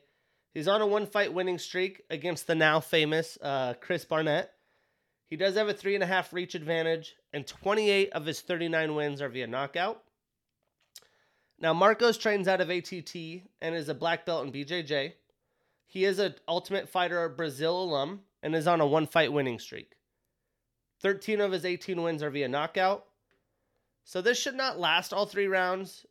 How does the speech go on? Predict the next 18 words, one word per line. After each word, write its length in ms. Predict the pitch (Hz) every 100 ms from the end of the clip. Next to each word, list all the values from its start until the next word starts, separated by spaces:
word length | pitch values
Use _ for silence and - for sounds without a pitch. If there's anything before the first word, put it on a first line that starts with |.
| -
It's 220 | 135 151
a 40 |
true 320 | - - 196
heavyweight 540 | 170 180 170 185 190 156
banger. 460 | 160 147 147 170 _ _ _ _ _ -
But 120 | 190
I 80 | 214
leave, 340 | 233 233 196 -
I 100 | 185
believe 320 | 190 214 208
Marcos 540 | 175 180 180 196 190
is, 240 | 185 143 - -
has 300 | 180 175 143
more 340 | 160 180 190 165
left 320 | 165 185 180
in 60 |
the 100 | 160
tank 400 | - 160 185 -